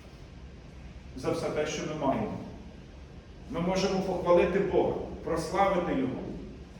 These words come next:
за той світ, в якому ми знаходимося, за ті всі можливості, які нас оточують. Що ми маємо нагоду жити в цьому світі,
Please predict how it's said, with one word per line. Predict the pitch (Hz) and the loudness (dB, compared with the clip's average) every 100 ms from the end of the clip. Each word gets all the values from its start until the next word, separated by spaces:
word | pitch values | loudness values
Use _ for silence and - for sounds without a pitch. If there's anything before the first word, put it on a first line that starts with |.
| - | -6
за | 196 | -2
той | 160 170 | 0 0
світ, | 156 175 185 | 0 -2 -2
в | |
якому | 165 165 165 | -2 -2 -2
ми | 156 | -2
знаходимося, | 147 156 160 143 - 127 117 | -2 -4 -2 -2 0 -2 -4
за | - | -6
ті | 185 | -4
всі | 180 180 | -4 -2
можливості, | 175 160 175 196 180 180 | 0 0 2 2 2 0
які | 170 151 | -2 -2
нас | 151 | -4
оточують. | 135 139 131 110 80 - - - - - - - - - - - - | -4 -4 -6 -6 -8 -10 -12 -16 -16 -16 -16 -16 -16 -16 -16 -16 -12
Що | - 180 | -2 2
ми | 196 208 - - - - - | 4 4 2 -2 -6 -10 -8
маємо | - 185 190 190 | 0 4 6 6
нагоду | 185 175 202 190 | 4 8 8 8
жити | 175 226 240 | 4 2 4
в | 208 - | 2 4
цьому | 196 185 | 2 4
світі, | 185 185 175 - | 2 0 -2 -4